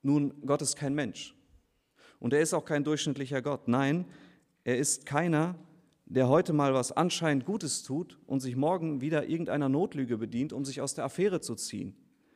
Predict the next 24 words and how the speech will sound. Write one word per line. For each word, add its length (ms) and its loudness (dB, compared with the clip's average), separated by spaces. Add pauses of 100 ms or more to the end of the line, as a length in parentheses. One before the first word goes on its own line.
(320)
Er 140 -2
stellt 260 0
sich 240 -6
vor 220 0
als 160 -2
ein 180 0
Gott, 360 -4 (220)
der 120 0
so 180 0
gut 280 -4
ist, 440 -4 (240)
dass 160 2
er 80 4
das 180 2
Böse 260 0
nicht 160 -4
ertragen 420 -6
kann. 360 -8 (460)
Er 80 -4
kann 180 0
es 180 -2
nicht 260 -4
mal 260 -4 (280)
anschauen. 580 -8